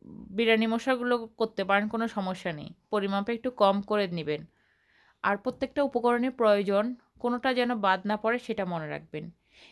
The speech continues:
এই উপকরণগুলি দিয়ে আপনারা চাইলে যে কোনো বিরিয়ানি করতে পারেন, কারণ এখানে আমি কোনো হলুদ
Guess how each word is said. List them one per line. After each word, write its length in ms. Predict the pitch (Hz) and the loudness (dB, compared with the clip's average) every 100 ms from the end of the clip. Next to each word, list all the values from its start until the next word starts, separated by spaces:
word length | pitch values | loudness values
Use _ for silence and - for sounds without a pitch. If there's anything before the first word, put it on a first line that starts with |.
| _ 208 | _ 4
এই 140 | 247 | 4
উপকরণগুলি 600 | 247 220 226 233 233 233 233 | 4 0 -2 0 -2 -2 0
দিয়ে 200 | 220 208 | 2 2
আপনারা 300 | 208 208 220 | 2 0 -2
চাইলে 280 | 220 208 220 | 0 0 0
যে 120 | 214 226 | 0 -2
কোনো 200 | 240 240 | -2 -2
বিরিয়ানি 440 | 208 196 190 202 240 | 0 0 0 0 -4
করতে 300 | 226 202 190 | -4 -6 -4
পারেন, 320 | 185 175 180 240 - _ _ _ _ _ _ _ 208 | 0 2 2 -4 -10 _ _ _ _ _ _ _ 4
কারণ 220 | 220 226 220 | 4 4 -2
এখানে 260 | 226 254 240 | -2 0 0
আমি 160 | 240 247 | 0 0
কোনো 200 | 233 240 | 0 2
হলুদ 320 | 220 220 226 | 4 4 2